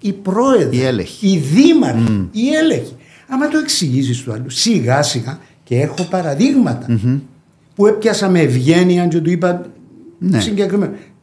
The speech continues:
Speaker 1: «Είναι λάθος αυτό, μην το κάνεις», εκτίθεσαι.
Speaker 2: Μμμ.
Speaker 1: Το διόρθωσε ο άνθρωπος
Speaker 2: Ναι.
Speaker 1: και μου είπε και ευχαριστώ.
Speaker 2: Ναι.
Speaker 1: Και μάλιστα μου λέει, «Άμα ακούεις κάτι τέτοια, πιάνε μας τηλέφωνο ή στείλε μας έναν email».
Speaker 2: Ναι.
Speaker 1: Αυτό θέλω να κάνω
Speaker 2: Μμμ.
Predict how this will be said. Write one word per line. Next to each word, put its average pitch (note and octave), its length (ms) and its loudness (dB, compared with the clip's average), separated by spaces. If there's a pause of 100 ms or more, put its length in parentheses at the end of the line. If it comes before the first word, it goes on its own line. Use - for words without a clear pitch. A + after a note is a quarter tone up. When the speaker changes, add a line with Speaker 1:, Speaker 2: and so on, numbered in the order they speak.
(140)
Speaker 1:
«Είναι C#4 260 -4
λάθος A2 400 -10
αυτό, C3+ 200 -16
μην A#3 280 -2
το F#3 120 -6
κάνεις», C#3 500 -2
εκτίθεσαι. C#3+ 840 -2
Speaker 2:
Μμμ. A#2+ 240 -2
Speaker 1:
Το C#3 140 0
διόρθωσε B2 680 0
ο B2 40 -8
άνθρωπος B2 420 -4
Speaker 2:
Ναι. G2+ 280 -4
Speaker 1:
και G3+ 140 2
μου E3+ 120 2
είπε B3+ 180 0
και B3+ 160 0
ευχαριστώ. A3 720 -2
Speaker 2:
Ναι. G#2+ 260 -4
Speaker 1:
Και G3 120 -2
μάλιστα A3+ 380 2
μου G3+ 100 2
λέει, G3 160 2
«Άμα A3+ 180 2
ακούεις G3 400 0
κάτι B2 240 -4
τέτοια, D3 480 -6 (280)
πιάνε C#4 280 2
μας - 180 0
τηλέφωνο A#3+ 360 0
ή A#3 40 0
στείλε A#3 280 0
μας G#3 200 0
έναν G3+ 240 -2
email». C3+ 340 2 (140)
Speaker 2:
Ναι. A2+ 340 -4 (440)
Speaker 1:
Αυτό - 400 0
θέλω F3 340 0
να A2+ 140 -2
κάνω A2 340 -4
Speaker 2:
Μμμ. C#3+ 280 -2